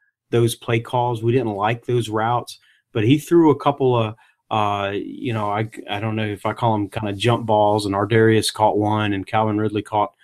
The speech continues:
caught another one, and, you know, marched right down the field. Uh, you know, Henry, you know, springs for a touchdown. Dominic gets hurt on that play. And, uh, you know,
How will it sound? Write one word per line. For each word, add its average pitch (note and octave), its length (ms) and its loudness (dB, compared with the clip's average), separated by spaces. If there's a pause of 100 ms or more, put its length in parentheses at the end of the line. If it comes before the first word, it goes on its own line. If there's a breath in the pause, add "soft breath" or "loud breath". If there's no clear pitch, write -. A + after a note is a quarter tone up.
(240 soft breath)
caught B2 200 2
another A2+ 320 4
one, G2 240 0 (380 soft breath)
and, A2 640 0 (200)
you B2 140 0
know, A2 100 2
marched B2+ 400 4
right C#3+ 160 4
down B2+ 200 4
the A#2+ 100 4
field. A#2 540 2 (400 soft breath)
Uh, F#2+ 500 -2
you G#2+ 120 -6
know, G#2 120 -4
Henry, A#2 560 2 (120)
you A2 140 -2
know, G#2 240 -4
springs B2 400 2
for A#2 160 -2
a A2 60 0
touchdown. A2 640 -2
Dominic A2+ 380 2
gets - 200 -4
hurt A2 240 0 (100)
on G#2+ 440 -4
that - 240 -4
play. A2 420 -2 (460 soft breath)
And, G#2 520 -2
uh, F#2 300 -2 (480)
you G#2+ 180 -6
know, G2+ 300 -2